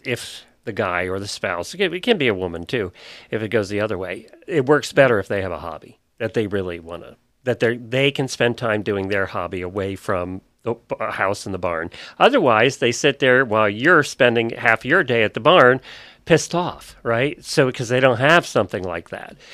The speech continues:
So it does work better if they play golf or whatever that is,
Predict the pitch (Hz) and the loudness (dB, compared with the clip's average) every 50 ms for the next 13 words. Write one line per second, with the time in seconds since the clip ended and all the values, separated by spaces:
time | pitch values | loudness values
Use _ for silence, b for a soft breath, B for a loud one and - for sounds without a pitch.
0 | B B - - 160 143 131 110 - 175 175 185 190 - - 147 143 135 - - | B B 0 4 6 6 6 6 6 8 8 8 8 6 4 4 4 4 4 4
1 | - 135 127 120 113 - - 101 92 - 101 85 85 - 143 156 131 113 110 - | 4 6 6 6 4 2 -2 -6 -6 -6 -8 -6 4 6 8 8 8 6 4 2
2 | - 107 95 95 113 123 147 151 151 147 131 123 110 120 117 107 104 127 120 90 | -2 -6 -6 -4 0 2 4 4 4 4 4 2 2 2 2 2 2 2 0 0
3 | - 95 110 - - | -2 -8 -12 -12 -14